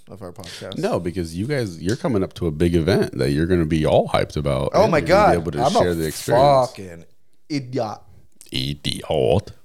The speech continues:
Speaker 1: So, upcoming March fifth, there is a U F C card, U F C
Speaker 2: Mm-hmm.
Speaker 1: two seventy-two, with, um, fr-, why the fuck was I
Speaker 2: Who's
Speaker 1: about to say
Speaker 2: the
Speaker 1: Francis
Speaker 2: main?
Speaker 1: Ngannou?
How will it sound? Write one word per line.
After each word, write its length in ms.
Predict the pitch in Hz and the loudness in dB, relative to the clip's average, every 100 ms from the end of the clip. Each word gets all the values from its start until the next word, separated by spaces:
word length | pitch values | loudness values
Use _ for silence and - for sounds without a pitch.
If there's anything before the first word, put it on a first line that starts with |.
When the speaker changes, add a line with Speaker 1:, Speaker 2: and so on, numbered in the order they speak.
| - - - | -20 -20 -20
Speaker 1:
So, 680 | - - 151 139 135 131 - - - - - | -12 0 2 4 2 -2 -8 -18 -20 -20 0
upcoming 760 | 175 190 - 175 170 143 127 107 | 0 0 -6 -6 -4 -6 -8 -12
March 600 | 113 110 156 165 165 - | -16 -2 0 0 -2 -12
fifth, 760 | - - - 160 117 110 - - - - - - - - | -12 -18 -2 0 0 -4 -14 -20 -20 -20 -20 -20 -20 -10
there 180 | 120 117 | -4 -4
is 180 | 123 | -4
a 180 | 113 107 107 | -6 -8 -6
U 140 | 107 | -6
F 60 | 110 | -6
C 140 | 160 | -8
card, 320 | 151 110 92 - - - | -8 -6 -8 -12 -16 -10
U 100 | 113 | -8
F 60 | |
C 120 | - | -6
Speaker 2:
Mm-hmm. 80 | 123 | -8
Speaker 1:
two 120 | - 113 | -10 -10
seventy-two, 640 | 117 107 101 117 98 85 - - - - - - - | -8 -10 -10 -10 -12 -14 -18 -20 -20 -20 -20 -20 -16
with, 280 | 107 98 110 | -14 -12 -10
um, 380 | 98 95 76 104 - - - - - - - | -10 -10 -12 -18 -20 -20 -20 -20 -20 -20 -20
fr-, 100 | - - - - - - - - - | -20 -20 -20 -20 -20 -20 -20 -20 -20
why 120 | 139 | -18
the 80 | 175 | -18
fuck 400 | - - 190 - | -14 -4 -4 -2
was 120 | 143 | 0
I 40 | |
Speaker 2:
Who's 120 | 147 147 | 2 2
Speaker 1:
about 60 | |
to 60 | - | 2
say 80 | 269 | 2
Speaker 2:
the 100 | 110 | 4
Speaker 1:
Francis 300 | 117 - - | 2 2 0
Speaker 2:
main? 200 | 98 82 | -2 -4
Speaker 1:
Ngannou? 220 | 120 127 | -6 -10